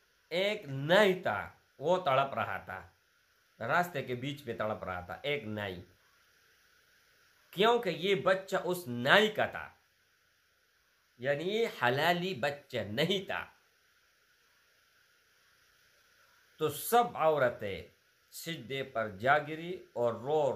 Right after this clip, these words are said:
रो कर दुआ मांगी और मूसा अलैहिस्सलातु वस्सलाम के पास आके उनके पाँव पकड़ी कि अल्लाह से अब दुआ करें कि ये मुसीबत हमसे हटा ले, जिनका मतलब बच्चा है उस औरत पर ये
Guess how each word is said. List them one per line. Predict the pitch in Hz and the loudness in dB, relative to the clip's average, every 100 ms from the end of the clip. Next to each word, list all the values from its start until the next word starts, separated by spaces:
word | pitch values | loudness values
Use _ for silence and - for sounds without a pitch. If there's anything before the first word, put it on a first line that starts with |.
| - | 0
रो | 147 202 | 4 4
कर | 208 165 | 4 -2
दुआ | 135 135 151 | -2 -4 -2
मांगी | 147 143 156 151 170 175 - | -2 -4 -6 -8 -10 -10 -4
और | 156 185 185 - _ _ _ _ _ _ _ _ - | 2 2 0 -10 _ _ _ _ _ _ _ _ -8
मूसा | 135 143 202 190 | -4 0 6 6
अलैहिस्सलातु | 175 170 147 143 135 | 4 0 0 0 0
वस्सलाम | 131 135 135 147 127 | -6 -4 -2 -2 -2
के | 127 | -6
पास | 135 131 127 - | 0 0 -2 -4
आके | 135 120 131 139 | -2 -2 -4 -8
उनके | 135 120 117 - | -10 -10 -12 -2
पाँव | 147 165 165 | 2 2 2
पकड़ी | 143 143 151 170 - _ _ _ _ _ _ _ _ _ _ - | 0 0 -6 -10 -16 _ _ _ _ _ _ _ _ _ _ -12
कि | 139 | -4
अल्लाह | 143 139 160 165 | -2 0 2 0
से | 156 | 0
अब | - 127 107 | -2 -2 0
दुआ | 117 135 151 160 | 0 4 4 4
करें | 147 147 165 - _ _ _ _ _ | -4 -6 -8 -12 _ _ _ _ _
कि | 135 139 123 | -10 -8 -6
ये | 170 190 190 - - | -2 -2 -4 -12 -12
मुसीबत | 123 131 131 123 - - | -10 -8 -4 -2 -2 2
हमसे | 127 139 123 110 | 2 2 0 2
हटा | 107 120 143 | 2 4 2
ले, | 151 170 - - - _ | 2 -2 -4 -14 -20 _
जिनका | 101 143 160 139 123 104 - | -6 -6 -4 -2 -2 -4 -16
मतलब | 107 123 120 131 147 107 | -8 -4 -2 0 -2 0
बच्चा | 127 147 - 120 | 0 2 0 -2
है | 135 156 - - | -2 -6 -8 -8
उस | 139 - | -6 0
औरत | 143 165 131 - | 0 2 0 0
पर | 127 120 | 0 0
ये | 120 123 | -4 -6